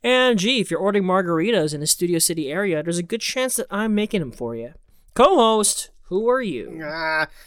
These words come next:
Speaker 2: I am Daniel Gonzalez.
Speaker 1: Gergi.
Speaker 2: An audio <laughs> producer, editor, author, uh, writer, and an author of fiction. I don't know.
Speaker 1: Of
Speaker 2: Uh,
Speaker 1: note.
Speaker 2: uh, of note.
Speaker 1: Mm-hmm.
Speaker 2: And, um, and yeah, Gabriel, this is the
Speaker 1: I am
Speaker 2: show.
Speaker 1: the Gergi.
Speaker 2: I'm, I'm the Gergi, and I'm the, the Crunchings and Munchings.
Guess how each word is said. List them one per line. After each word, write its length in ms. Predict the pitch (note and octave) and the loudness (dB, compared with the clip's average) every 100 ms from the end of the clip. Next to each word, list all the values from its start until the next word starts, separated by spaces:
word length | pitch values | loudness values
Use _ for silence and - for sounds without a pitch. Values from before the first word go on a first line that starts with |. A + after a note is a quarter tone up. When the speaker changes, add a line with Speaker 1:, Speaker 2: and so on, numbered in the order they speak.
| - - | -20 -14
Speaker 2:
I 140 | - E3+ | -4 0
am 100 | F#3 | 2
Daniel 180 | G3+ A3 | 2 2
Gonzalez. 600 | A3+ C#4 A#3 D3 A#2 - - | 4 6 6 4 0 -10 -2
Speaker 1:
Gergi. 520 | G3 G#3+ F3 C3+ G#2+ | 0 0 -2 -6 -6
Speaker 2:
An 120 | G#3+ F#3 | -4 -2
audio 280 | F3+ B3+ | 2 4
<laughs> 20 | F#3+ | 4
producer, 720 | G3 F3+ - - - D3 C3+ - - | 4 2 2 2 4 2 0 -10 2
editor, 480 | G3+ G#3+ F#3 C#3+ - | 6 8 6 4 2
author, 380 | F3 G3+ - E3+ - | 4 4 4 -4 -4
uh, 140 | B2 G2+ | -8 -6
writer, 460 | B2+ E3 A#2 F#2 - | -2 -2 -2 -8 -12
and 120 | C#3 | -10
an 100 | C#3 | -2
author 420 | D3 D3 D#3 C3+ | 0 2 0 0
of 180 | C3 B2+ | 0 -4
fiction. 320 | - A2+ F#2+ G2 | -8 -8 -10 -16
I 60 | B2 | -16
don't 120 | F#2+ F2 | -14 -14
know. 100 | - A3 | 0 0
Speaker 1:
Of 80 | A#3+ | 6
Speaker 2:
Uh, 20 | |
Speaker 1:
note. 540 | C#4+ D4+ D#4 C4+ D3+ - | 8 10 8 6 2 -8
Speaker 2:
uh, 180 | B2+ B2+ | -10 -8
of 140 | C3 | -4
note. 280 | D3 D#3 C#3 - - - | 0 2 0 -6 -20 -16
Speaker 1:
Mm-hmm. 280 | E3+ D#3 D#3 | -10 -8 -2
Speaker 2:
And, 300 | E3 F3 E3 | 2 2 2
um, 460 | D#3+ F3+ E3+ D#3+ D3+ | 2 4 4 2 -2
and 160 | D#3+ F3 | -2 2
yeah, 160 | G3+ F#3 | 4 4
Gabriel, 320 | A3+ A#3 A3+ | 2 2 0
this 140 | C4+ | -2
is 80 | D4+ | -2
the 80 | A#3+ | 2
Speaker 1:
I 120 | F3+ | 4
am 80 | G3 | 4
Speaker 2:
show. 120 | A3 | 4
Speaker 1:
the 40 | B3+ | 2
Gergi. 580 | F#3+ D#3+ D3 D#3 F#3+ A#3 _ - | 2 0 -2 -6 -8 -10 _ -6
Speaker 2:
I'm, 240 | D#3+ F#3+ G3 | -4 -4 -6
I'm 160 | B2 D3 | -6 -4
the 80 | G3 | -2
Gergi, 320 | D3+ D3 D#3+ | -2 -2 -4
and 100 | B2+ | -4
I'm 160 | C3+ C3+ | -6 -4
the, 200 | C3+ B2+ | -4 -4
the 140 | B2 | -6
Crunchings 460 | - A#2+ A2+ A#2+ A2+ | -8 -12 -12 -14 -16
and 120 | - | -18
Munchings. 380 | C#3+ - - | -20 -20 -20